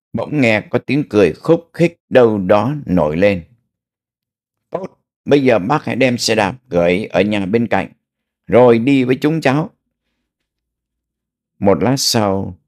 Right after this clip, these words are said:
lão đi ra. Chúng tôi cười. Binh Hà thầm thì, "Lại gặp một tên nằm vùng." Nhưng vừa thấy chúng tôi thì lão rên rỉ.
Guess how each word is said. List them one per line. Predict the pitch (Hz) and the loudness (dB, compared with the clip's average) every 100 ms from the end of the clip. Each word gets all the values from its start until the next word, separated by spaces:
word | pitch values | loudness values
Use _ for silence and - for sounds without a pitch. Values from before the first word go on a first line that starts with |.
| _ | _
lão | - 90 95 87 - | -2 0 0 -2 -4
đi | - 117 107 | 0 2 2
ra. | 107 107 101 - _ _ _ _ _ _ _ | 0 -2 -6 -14 _ _ _ _ _ _ _
Chúng | - 165 | -2 0
tôi | 156 123 - | 2 0 2
cười. | 101 98 101 104 90 _ _ _ _ _ _ _ _ _ _ _ - | 2 4 4 2 -6 _ _ _ _ _ _ _ _ _ _ _ 0
Binh | 131 123 | 2 4
Hà | 107 92 87 | 0 -2 -4
thầm | - 104 92 85 | -4 -2 -2 0
thì, | 101 95 82 - _ _ _ _ _ _ _ | 0 0 -2 -12 _ _ _ _ _ _ _
"Lại | 92 98 62 | -4 -4 -2
gặp | 90 92 | -4 -2
một | 95 95 | -4 -2
tên | 120 120 110 | 2 2 2
nằm | 107 95 82 | 0 -2 0
vùng." | 90 98 98 85 _ _ _ _ _ _ _ _ - | 2 4 2 -6 _ _ _ _ _ _ _ _ 0
Nhưng | 151 160 | 2 4
vừa | 123 120 | 4 4
thấy | - 110 143 - | 4 0 0 0
chúng | 156 147 | 0 2
tôi | 117 113 107 123 101 - | 4 4 2 -4 -14 -2
thì | 95 82 | 0 0
lão | 85 82 127 139 92 | 0 -2 -4 -6 0
rên | 110 120 117 | 4 4 4
rỉ. | 85 76 73 | 2 0 -2